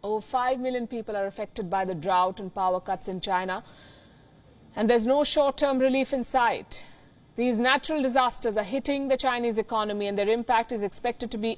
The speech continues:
as bad, if not worse, than the Wuhan virus pandemic. There's a sharp rise in factory shutdowns in China. Last week, thirty-nine factories were closed. The week before that, almost twenty factories had to close their operations. So the numbers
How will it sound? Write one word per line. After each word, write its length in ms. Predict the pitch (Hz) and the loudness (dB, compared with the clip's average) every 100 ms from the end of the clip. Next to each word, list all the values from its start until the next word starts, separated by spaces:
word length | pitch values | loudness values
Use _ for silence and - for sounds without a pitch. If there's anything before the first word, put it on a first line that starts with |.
| - | 2
as 320 | 220 233 196 | 4 4 2
bad, 420 | 165 202 190 190 | 0 4 4 4
if 140 | 196 208 | 0 -4
not 240 | 196 202 | -6 -4
worse, 500 | 180 240 208 151 - | 0 4 4 2 -2
than 180 | 196 190 | -4 -4
the 60 | |
Wuhan 380 | 196 226 226 214 | -2 -2 -2 -4
virus 380 | 202 202 202 - | 0 0 0 -2
pandemic. 560 | 208 196 202 226 151 160 | -2 -4 -4 -4 -6 -4
There's 160 | 190 | -2
a 40 | 196 | 0
sharp 400 | - 240 240 233 | 4 4 4 4
rise 380 | 214 214 214 - - - | 4 4 0 -8 -12 -4
in 100 | 226 | 0
factory 400 | 262 262 - 294 | 2 2 2 0
shutdowns 680 | - 277 240 233 214 196 | 2 0 2 2 2 0
in 120 | 180 | -2
China. 400 | 175 151 127 120 - - - 226 | -4 -4 -4 -10 -16 -20 -4 4
Last 320 | 262 294 311 | 4 4 2
week, 160 | 311 | 0
thirty-nine 500 | - 294 311 285 262 | 2 2 2 2 0
factories 540 | 254 262 254 277 247 233 | 2 2 2 0 0 0
were 80 | 226 | -2
closed. 580 | 254 196 - - - - - - - - - | -2 -2 -4 -8 -10 -14 -20 -20 -20 -6 0
The 80 | |
week 180 | 262 269 | 2 2
before 320 | 262 - 285 | 2 2 4
that, 200 | 233 208 | 4 4
almost 380 | 247 262 262 - | 4 2 2 0
twenty 380 | 285 277 269 285 | 0 0 0 0
factories 540 | 269 247 - 240 226 | 0 -2 -2 -2 0
had 140 | 233 214 | -2 -2
to 60 | 233 | -2
close 300 | 247 240 233 | 0 2 2
their 140 | 220 | 2
operations. 880 | 214 220 208 202 - - - - - - - - - - - | 2 2 0 0 -4 -8 -8 -6 -8 -16 -20 -20 -20 -20 -6
So 120 | - | 0
the 100 | 240 | 0
numbers 760 | 240 269 294 302 302 302 - | 2 2 2 4 4 0 -4